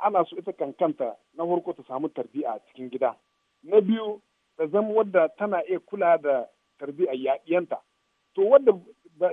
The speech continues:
shekara goma sha biyu, sha uku ko sha biyar an bada ta aure, ni ta sani gida ko da ma bata, bata fara koya, koya ba. An bada ta, ta, ta, ta, ta kula da ɗiyanta. Ina za, ni ta sani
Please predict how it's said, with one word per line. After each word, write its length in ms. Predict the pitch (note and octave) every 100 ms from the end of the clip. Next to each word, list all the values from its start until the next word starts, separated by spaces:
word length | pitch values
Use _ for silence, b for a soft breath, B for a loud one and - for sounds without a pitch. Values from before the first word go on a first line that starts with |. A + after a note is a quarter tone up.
| F3+ D#3+
shekara 360 | F3+ F3+ A3+ F#3
goma 300 | D#3+ G3 D#3
sha 240 | F3 D#3+
biyu, 240 | C3+ C#3+ C#3 D#3+ F3 -
sha 160 | F#3
uku 200 | E3+ -
ko 160 | - F3+
sha 200 | E3+ D#3+
biyar 240 | A#2+ C3 - _ _
an 140 | F3 F#3+
bada 260 | G3 F3
ta 100 | D3 C3
aure, 300 | C#3 C3 A2+ _ _ _
ni 140 | D3
ta 140 | F#3+ A#3 A3+
sani 200 | A3+ D#3
gida 300 | - C3+ B2
ko 100 | -
da 80 | G#3
ma 220 | D#3+ E3 E3
bata, 200 | C#3 C3
bata 200 | B2 C3
fara 180 | D3 C3
koya, 260 | - A2 A2
koya 300 | B2 G#2+ F#2+
ba. 80 | - _ _ _ -
An 140 | F#3+ F#3
bada 300 | G3+ F3+ C#3+
ta, 120 | D3
ta, 100 | C#3+
ta, 460 | C3+ D#3+ D3+ - D3 C#3
ta, 100 | C#3
ta 80 | - -
kula 220 | G3+ F3
da 60 | C3+
ɗiyanta. 380 | - E3 - - _
Ina 300 | D#3 E3+ G#3
za, 160 | G3 D#3 -
ni 160 | F3+ A3
ta 140 | G#3+ A3
sani 280 | A3 F#3+